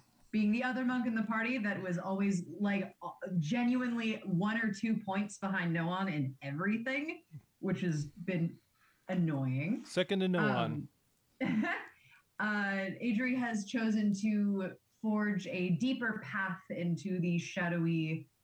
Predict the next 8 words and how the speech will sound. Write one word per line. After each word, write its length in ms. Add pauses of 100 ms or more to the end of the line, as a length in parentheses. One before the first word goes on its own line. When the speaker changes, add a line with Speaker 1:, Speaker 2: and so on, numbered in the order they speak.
(460)
Speaker 1:
uh, 440 (540)
side 720
of 180
combat 540 (140)
and 260
has 320
decided 640
to 360